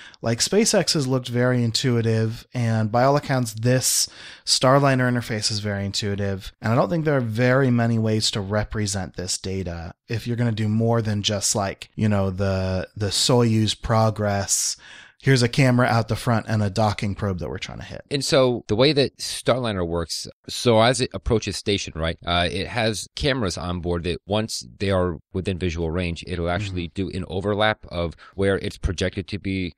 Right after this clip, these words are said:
Speaker 2: I guess, in relation to where it actually is. That's interesting. And so that's because this thing, you know, can fly itself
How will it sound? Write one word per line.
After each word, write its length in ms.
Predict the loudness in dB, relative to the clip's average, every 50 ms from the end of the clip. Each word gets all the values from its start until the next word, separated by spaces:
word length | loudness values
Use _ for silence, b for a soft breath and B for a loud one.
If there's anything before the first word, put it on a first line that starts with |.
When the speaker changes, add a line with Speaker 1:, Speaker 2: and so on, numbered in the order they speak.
| _ -12
Speaker 2:
I 120 | -10 -8 -4
guess, 200 | -4 -4 -4 -4
in 80 | -6
relation 360 | -6 -4 -4 -4 -6 -6 -8
to 100 | -8 -6
where 160 | -6 -4 -4 -4
it 140 | -4 -4
actually 400 | -4 -4 -4 -6 -6 -8 -6 -4
is. 280 | -4 -2 -2 -2 -4 -8 _ _ -12
That's 300 | -4 -2 -2 0 0 -2
interesting. 440 | -4 -4 -4 -4 -4 -4 -4 -4 -4
And 200 | -4 -4 -4 -4
so 200 | -2 -2 0 2
that's 340 | 2 4 2 2 0 -6 -16 -14 _
because 560 | -8 -8 -4 -2 0 0 0 0 0 -2 -6 -6 -10
this 300 | -8 -4 -2 -2 0 0
thing, 240 | -2 -2 -2 -2
you 80 | -2 -2
know, 100 | -2 -2
can 400 | -2 -2 -2 0 0 -2 -4 -6
fly 320 | -8 -10 -8 -4 -4 -2
itself 480 | -4 -4 -6 -6 -4 -2 -2 -2 -4